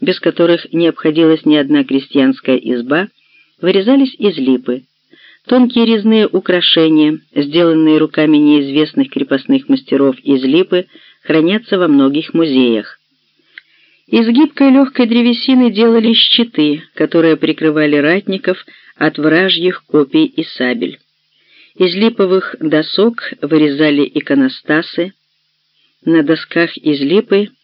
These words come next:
писали иконы. В старые времена умельцы резали из липы печати взамен казенных медных. Отсюда и пошло выражение «липа», подделка, обман.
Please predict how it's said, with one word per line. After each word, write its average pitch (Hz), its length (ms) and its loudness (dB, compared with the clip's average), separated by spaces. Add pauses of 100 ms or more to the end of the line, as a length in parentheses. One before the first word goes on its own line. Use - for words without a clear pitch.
писали 156 540 -2
иконы. 131 600 -2 (1120)
В - 60 -20
старые 254 320 2
времена 226 460 4
умельцы 202 520 0
резали 185 380 2
из 165 280 0
липы 160 520 0 (220)
печати 185 680 -2 (300)
взамен 160 520 0 (100)
казенных 151 760 -2
медных. 123 600 -4 (560)
Отсюда 170 560 0
и 156 200 -4
пошло 160 460 0
выражение 143 800 2 (460)
«липа», 160 520 0 (460)
подделка, 151 640 -2
обман. 147 580 -2